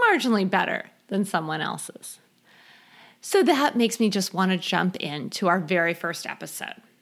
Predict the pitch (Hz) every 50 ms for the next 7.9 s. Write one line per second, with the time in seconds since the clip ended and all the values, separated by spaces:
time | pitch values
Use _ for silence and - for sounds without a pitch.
0 | _ _ _ _ _ _ _ _ _ - - - 277 302 302 302 - - 427 494
1 | 523 - - - 190 202 - 185 175 - - 170 165 - - 170 160 185 240 302
2 | 359 381 403 392 370 359 349 302 - - - - - - 190 196 - - - -
3 | - 185 - - - - - - - _ - 311 311 - 226 254 240 226 254 214
4 | 262 269 - - - - - - 175 156 160 - - - 185 165 160 170 - -
5 | 180 170 160 165 151 - - - - - _ _ - - - 190 185 165 160 160
6 | 165 - - - 156 147 - - 160 151 - 156 165 175 - - 139 143 - -
7 | 147 151 147 - - - - - - - - - - - - - -